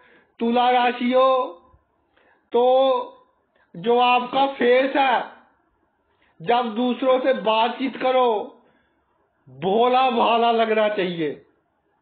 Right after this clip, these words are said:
तो आप जीवन में बहुत तरक्की करोगे, किसी से अपना कोई भी कार्य निकलवा लोगे। इसके अलावा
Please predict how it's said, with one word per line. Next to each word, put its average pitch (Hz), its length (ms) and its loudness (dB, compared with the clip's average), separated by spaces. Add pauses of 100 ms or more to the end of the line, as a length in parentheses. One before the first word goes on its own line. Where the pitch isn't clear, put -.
(640)
तो 247 140 2
आप 247 320 4
जीवन 226 400 0
में 233 300 2
बहुत 208 360 0 (500)
तरक्की 240 460 -2
करोगे, 247 640 2 (480)
किसी 247 360 -4
से 262 180 -2
अपना 240 500 0
कोई 240 320 0
भी 247 160 -4
कार्य 220 640 0 (360)
निकलवा 240 600 0
लोगे। 160 360 -2 (1500)
इसके 220 320 -4
अलावा 254 500 2